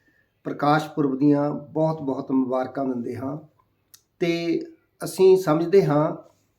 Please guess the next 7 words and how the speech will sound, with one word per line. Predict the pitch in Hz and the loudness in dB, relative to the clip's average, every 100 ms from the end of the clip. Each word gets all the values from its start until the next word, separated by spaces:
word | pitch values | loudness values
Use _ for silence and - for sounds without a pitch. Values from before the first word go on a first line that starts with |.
| _ | _
ਕਿ | 185 | -2
ਜਿੱਥੇ | 170 175 - 185 185 | 0 -2 2 6 6
ਅੱਜ | 156 143 170 180 180 147 | 6 2 -2 0 -2 -2
ਬਹੁਤ | 190 202 208 202 202 185 | 0 2 2 2 2 2
ਸਾਰੇ | 180 160 160 | 4 4 4
ਲੋਕ | 151 143 160 165 - | 2 2 2 -2 -6
ਸ-, | - | -20